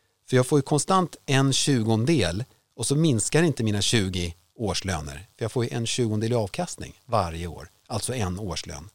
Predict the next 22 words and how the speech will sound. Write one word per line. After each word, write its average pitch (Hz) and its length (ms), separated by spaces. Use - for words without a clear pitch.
per 85 120
år. - 160
Så 113 480
ja, - 220
det, 156 140
det 156 100
är 170 40
ett - 140
enkelt 170 400
sätt - 420
att, - 360
att 117 260
liksom 110 300
räkna 117 280
ut 113 120
hur 113 40
mycket 104 180
behöver 110 240
jag, 85 100
men 104 80
tjugo 117 400
årslöner. 110 500